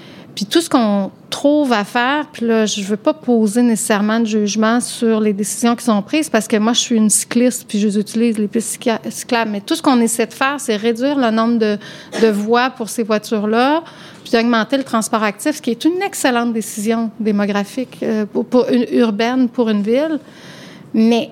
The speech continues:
en même temps, on n'offre pas de choix structurant de transport pour les gens qui se promènent puis qui ont besoin de venir. Alors, qu'est-ce qu'ils font ? Ils déménagent. Tu sais, je veux juste le dire, là, c'est ça qui se passe.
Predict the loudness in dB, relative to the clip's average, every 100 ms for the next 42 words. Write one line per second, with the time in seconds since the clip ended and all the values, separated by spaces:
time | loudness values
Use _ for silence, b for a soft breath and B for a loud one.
0 | -6 0 2 2 0 -2 0 0 0 0
1 | 0 0 -2 -6 0 0 2 0 0 -2
2 | -2 -2 -2 -4 -6 -2 -2 0 0 -2
3 | -2 -2 0 0 0 0 0 2 2 2
4 | 2 2 0 -2 0 2 0 -2 -8 -2
5 | 0 2 2 2 0 -6 -10 0 2 4
6 | 2 4 4 4 2 2 0 0 -4 -2
7 | -2 2 4 4 4 4 0 -8 B B
8 | B -8 -6 -6 -8 -2 -2 -2 0 0
9 | 2 -2 -2 -6 -4 -4 -6 -4 -2 -2
10 | -4